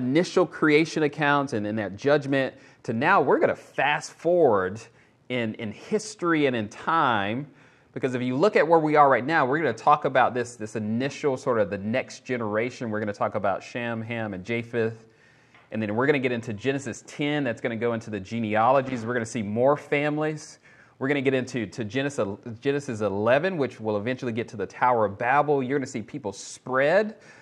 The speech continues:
across the world and across the earth because of that event, right? And then we're gonna narrow it down to even one particular family. We're gonna get down to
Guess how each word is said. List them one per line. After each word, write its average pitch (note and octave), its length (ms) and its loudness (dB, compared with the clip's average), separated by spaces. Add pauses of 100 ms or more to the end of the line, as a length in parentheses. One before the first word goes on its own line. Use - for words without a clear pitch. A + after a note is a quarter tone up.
(160)
across - 560 -2
the D3 100 -2
world C#3 400 2
and G#2+ 140 -2
across B2+ 360 -2
the G#2+ 200 -4
earth E3 440 0 (380)
because C3+ 340 -4
of C3+ 100 -4
that C3+ 140 2
event, C3+ 540 -4 (540)
right? C3 280 -6 (360)
And B2 180 -6
then G3+ 400 2
we're F#3 140 0
gonna E3 180 2
narrow E3 460 2
it - 400 -8
down F3 300 -2
to D#3 140 -8 (120)
even F3+ 520 -6
one F#3 280 0
particular F3+ 600 -2
family. E3 640 -2 (560)
We're C3+ 140 -6
gonna D3+ 160 -2
get C3 240 -4
down D#3+ 300 0
to D#3+ 140 -6